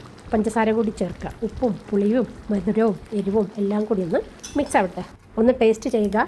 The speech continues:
എന്തെങ്കിലും കുറവുണ്ടെങ്കിൽ ചേർക്കുക. അപ്പോൾ നമ്മുടെ കല്ലുമ്മക്കായ അച്ചാർ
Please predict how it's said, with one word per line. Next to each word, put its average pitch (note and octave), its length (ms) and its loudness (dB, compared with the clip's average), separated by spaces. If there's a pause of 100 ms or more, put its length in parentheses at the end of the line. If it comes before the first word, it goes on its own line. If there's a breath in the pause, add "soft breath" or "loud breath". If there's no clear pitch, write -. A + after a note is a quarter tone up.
എന്തെങ്കിലും G#3+ 400 2
കുറവുണ്ടെങ്കിൽ G#3+ 500 2 (200)
ചേർക്കുക. C#4+ 320 2 (460)
അപ്പോൾ C#4 160 0
നമ്മുടെ A3 200 4 (100)
കല്ലുമ്മക്കായ G3+ 560 2
അച്ചാർ - 240 0